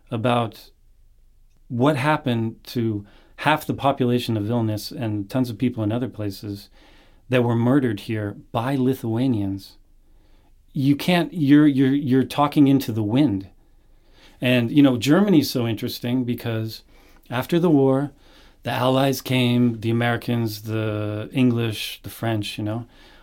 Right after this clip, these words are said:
occupied it. And they made the Germans remember what they did.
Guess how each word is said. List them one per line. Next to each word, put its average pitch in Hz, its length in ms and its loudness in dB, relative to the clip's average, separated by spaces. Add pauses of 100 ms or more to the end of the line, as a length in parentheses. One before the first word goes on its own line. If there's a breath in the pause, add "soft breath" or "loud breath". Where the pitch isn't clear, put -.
(120)
occupied 131 560 0
it. 139 140 -4 (800)
And 131 220 4
they 131 140 4
made 143 540 4
the 131 80 0
Germans 117 640 2
remember 120 520 0
what 110 240 -4
they 107 140 -6
did. 104 420 -6